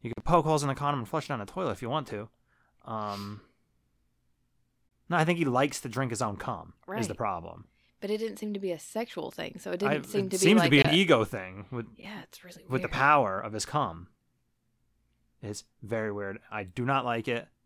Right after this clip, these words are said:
Speaker 1: And like I said, it's, it's weird. Like, I can't put my finger on why it's so repulsive to me because, like, even, like, taking females out of the equation, it is not repulsive to think that a guy's gonna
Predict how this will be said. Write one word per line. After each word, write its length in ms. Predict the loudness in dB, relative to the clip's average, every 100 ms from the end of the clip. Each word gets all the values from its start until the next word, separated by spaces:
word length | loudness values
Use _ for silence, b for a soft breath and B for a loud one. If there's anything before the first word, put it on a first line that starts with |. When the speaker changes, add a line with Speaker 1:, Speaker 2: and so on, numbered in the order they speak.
| _ _ _ _
Speaker 1:
And 80 | 0
like 120 | 4
I 80 | 4
said, 220 | 4 2
it's, 380 | 0 -4 -6 -14 -8
it's 320 | -8 -4 -6 -8 _ _ _ _ _ _ -12
weird. 420 | 2 8 8 6
Like, 160 | 4 4
I 100 | 4
can't 280 | 2 -2 0
put 80 | -2
my 100 | -2
finger 320 | -2 0 2
on 140 | 2 2
why 220 | 2 2
it's 140 | 0
so 140 | 0 2
repulsive 580 | 2 2 2 2 0 0
to 60 |
me 280 | -2 -2 -4 b b b b
because, 340 | 0 4 4 4
like, 380 | 2 2 -2 -16 _ _ _ _ _ _ _ -4
even, 320 | 0 0 0
like, 200 | -2 -2
taking 340 | -4 -6 -8
females 380 | -8 -6 -6 -4
out 120 | -6 -6
of 60 |
the 40 | -8
equation, 340 | -6 -6 -2
it 80 | -2
is 100 | 2
not 240 | 4 4
repulsive 560 | 2 0 -2 -2 -6 -6
to 80 | -8
think 200 | -6 -4
that 140 | -4
a 40 | -4
guy's 280 | -6 -6 -8
gonna 300 | -10 -12